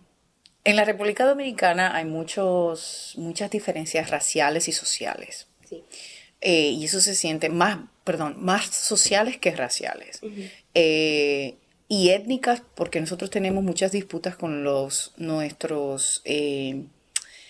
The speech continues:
Speaker 1: eh, no son nacionales, pero nuestros compañeros haitianos.
Speaker 2: Sí, yo, yo había visto eso.
Speaker 1: Sí, entonces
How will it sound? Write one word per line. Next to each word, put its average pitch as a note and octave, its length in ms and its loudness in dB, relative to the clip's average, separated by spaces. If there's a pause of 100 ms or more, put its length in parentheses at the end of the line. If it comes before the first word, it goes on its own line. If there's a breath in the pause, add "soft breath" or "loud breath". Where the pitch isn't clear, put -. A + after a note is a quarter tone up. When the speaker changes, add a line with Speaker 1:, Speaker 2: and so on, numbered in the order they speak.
(400 loud breath)
Speaker 1:
eh, - 340 -12 (240)
no E3 240 -6
son G3 220 -2
nacionales, C#3+ 580 -6
pero D3 220 -4
nuestros D3 320 -4
compañeros D3 500 -4
haitianos. - 760 -12 (140)
Speaker 2:
Sí, - 360 -4
yo, E3+ 460 -6
yo E3+ 640 -6
había E3+ 240 -6
visto D#3 280 -12
eso. - 280 -16
Speaker 1:
Sí, - 360 -2
entonces A3+ 800 2